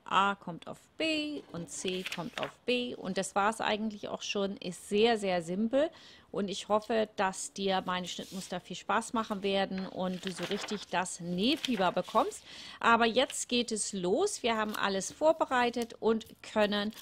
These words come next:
loslegen. Und zwar fangen wir an mit dem Bündchen. Da werden erst die Kanten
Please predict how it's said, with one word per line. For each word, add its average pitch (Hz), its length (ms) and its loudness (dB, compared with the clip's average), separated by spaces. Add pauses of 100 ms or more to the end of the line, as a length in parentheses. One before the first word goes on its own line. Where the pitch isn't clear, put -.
(140)
loslegen. 190 880 2
Und 202 240 -4
zwar 262 380 4
fangen 220 420 -2
wir 202 200 0
an 190 180 -2
mit 185 180 -6
dem 175 160 -4
Bündchen. 180 460 2 (420)
Da 208 160 2
werden 226 300 6
erst - 400 -2
die 254 100 -4
Kanten 220 480 -2